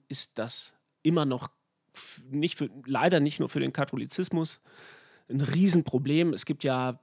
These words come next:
Länder, in denen es f-, immer jetzt sogar noch verschärfte Gesetze gegen Homosexualität gibt,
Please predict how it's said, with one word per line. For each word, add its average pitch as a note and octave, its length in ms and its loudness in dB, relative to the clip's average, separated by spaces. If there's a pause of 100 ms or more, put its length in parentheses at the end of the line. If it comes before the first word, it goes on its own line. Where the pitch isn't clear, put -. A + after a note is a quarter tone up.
(400)
Länder, C#3 500 2
in A#2+ 140 -4
denen C3 220 -2
es A#2+ 160 -6
f-, - 60 -18 (580)
immer F3 240 4
jetzt C3+ 240 0
sogar C3 180 0
noch B2+ 120 -2
verschärfte D#3 540 0
Gesetze C#3 400 -2
gegen D3 260 0
Homosexualität C3+ 800 -2
gibt, C3+ 180 0